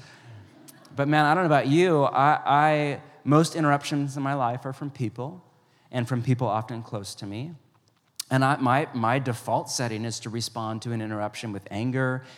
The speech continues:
agitation, hurry, busyness, "I don't have time, we'll talk about it later." But Jesus would often go the opposite direction.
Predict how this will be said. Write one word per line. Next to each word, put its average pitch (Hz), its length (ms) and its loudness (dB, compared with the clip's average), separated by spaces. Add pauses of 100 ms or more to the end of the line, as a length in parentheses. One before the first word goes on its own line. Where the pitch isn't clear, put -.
(120)
agitation, 123 960 -8 (160)
hurry, 123 560 -2 (240)
busyness, 127 680 -2
"I 107 100 -6
don't 104 100 -6
have 95 160 -6
time, 120 500 -2
we'll 104 120 -8
talk 110 260 -8
about 95 240 -4
it 87 120 -10
later." 110 520 -6 (580)
But 117 140 -6
Jesus 160 500 -2
would 120 160 -8
often 113 680 -8 (420)
go 127 120 -2
the 107 140 -4
opposite 113 420 -6
direction. 85 640 -14